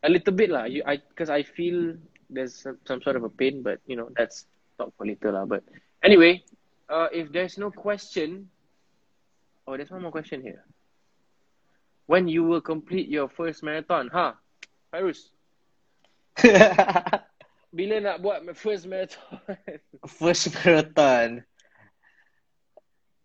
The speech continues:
Speaker 2: Two or three years.
Speaker 1: Two or three years, eh?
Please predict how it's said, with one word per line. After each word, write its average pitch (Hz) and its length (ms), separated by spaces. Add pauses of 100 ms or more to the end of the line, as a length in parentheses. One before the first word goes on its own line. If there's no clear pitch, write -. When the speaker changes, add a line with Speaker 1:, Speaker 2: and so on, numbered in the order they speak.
(840)
Speaker 2:
Two 175 140 (160)
or - 20
three 156 300
years. 156 480 (880)
Speaker 1:
Two 202 120
or 151 80
three 160 240
years, 120 140
eh? 135 140